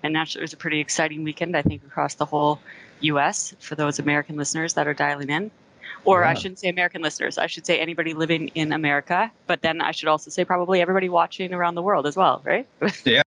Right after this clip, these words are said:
Speaker 1: Wasn't
Speaker 2: All listeners
Speaker 1: necessarily
Speaker 2: and
Speaker 1: American specific.
Speaker 2: <laughs> Absolutely. All the, uh, all, all of those glued to their phones and television sets trying to figure out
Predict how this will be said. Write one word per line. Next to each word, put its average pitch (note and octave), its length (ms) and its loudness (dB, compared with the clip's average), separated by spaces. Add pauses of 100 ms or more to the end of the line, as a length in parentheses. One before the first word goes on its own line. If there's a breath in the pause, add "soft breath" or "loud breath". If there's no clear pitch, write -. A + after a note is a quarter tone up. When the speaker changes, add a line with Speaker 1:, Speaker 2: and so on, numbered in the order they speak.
(140)
Speaker 1:
Wasn't A3 220 4
Speaker 2:
All A#3+ 40 2
listeners A#3+ 280 2
Speaker 1:
necessarily A3+ 420 6
Speaker 2:
and F#3+ 80 4
Speaker 1:
American F#3+ 460 2
specific. F3+ 600 -2
Speaker 2:
<laughs> - 1700 -6
Absolutely. G2+ 640 0
All G#2 160 6
the, G2+ 200 4
uh, F#2+ 340 2 (120)
all, F#2+ 300 6
all G2+ 260 4
of F#2 60 -6
those G2+ 280 2
glued G2 280 4
to F#2+ 60 2
their F2+ 160 4
phones F#2+ 380 4
and F#2 100 6
television F#2+ 420 2
sets - 320 2
trying F2+ 220 -2
to F#2 120 2
figure G2 280 2
out - 180 -2